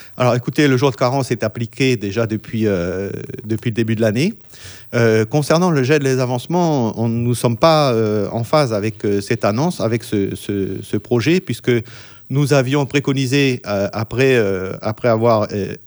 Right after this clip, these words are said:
entendu, écouté nos adhérents, nous avions privilégié plutôt la mise en place d'une, euh, taxe, euh, sur les salaires des agents, euh, publics,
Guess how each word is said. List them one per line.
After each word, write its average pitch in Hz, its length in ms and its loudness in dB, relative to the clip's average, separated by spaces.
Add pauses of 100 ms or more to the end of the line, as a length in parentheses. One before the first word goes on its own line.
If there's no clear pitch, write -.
(120)
entendu, 127 440 0
écouté 120 340 -2
nos 110 180 -2
adhérents, 113 340 2
nous 127 140 0
avions 123 220 2
privilégié 123 520 0
plutôt 147 280 -2
la 123 120 2
mise 123 180 -2
en 120 80 -2
place 127 380 -2 (580)
d'une, 131 380 0
euh, 101 920 2 (140)
taxe, - 520 0
euh, 98 260 -2
sur 139 320 -2
les 120 80 0
salaires 123 360 2
des 107 160 -2
agents, 110 440 0
euh, 92 260 -4
publics, 117 540 -4